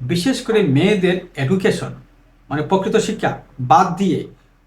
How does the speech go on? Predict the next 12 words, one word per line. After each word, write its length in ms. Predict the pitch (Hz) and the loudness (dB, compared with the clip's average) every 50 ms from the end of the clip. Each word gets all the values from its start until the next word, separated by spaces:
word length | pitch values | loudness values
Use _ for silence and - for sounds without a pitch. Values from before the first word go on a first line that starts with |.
| _ | _
তথাকথিত 640 | - 185 185 185 214 - - 226 226 226 214 - 233 | -2 0 2 4 2 4 2 0 0 0 -2 0 0
লিটারেশন 800 | 240 240 - 139 151 156 196 185 190 214 220 - - 247 254 277 - - - _ _ _ _ _ - | 0 0 0 -2 -2 0 2 4 4 4 2 2 0 -2 -2 -4 -8 -12 -20 _ _ _ _ _ -2
হওয়া 340 | 151 175 180 185 - - - - _ - | 2 4 6 4 4 2 -6 -16 _ -4
আদৌ 340 | 151 139 135 127 - - | -2 0 0 0 0 -2
ভালো 260 | - 127 139 143 135 127 | -2 0 0 0 0 -2
নয়। 160 | 117 - 98 | -4 -6 -8
মানে 180 | - 143 151 | -6 -6 -6
পুঁথিগত 680 | 135 - - 160 160 - 240 - 220 - - 196 165 139 | -6 -6 -6 -8 -6 -4 -4 0 0 -2 0 -2 -4 -2
যে 140 | 131 139 | -2 -2
শিক্ষাটা, 580 | 131 - - - - - 156 - 110 127 131 - - - _ _ - | -4 -4 -10 -10 -6 -4 -2 -2 -2 -2 -4 -6 -12 -20 _ _ -14
সেই 160 | - 160 151 | -8 -8 -8
শিক্ষাটাকে 680 | - - 165 - - - 139 131 151 180 185 185 - | -8 -8 -10 -10 -6 -4 -4 -2 -2 -2 -4 -4 -10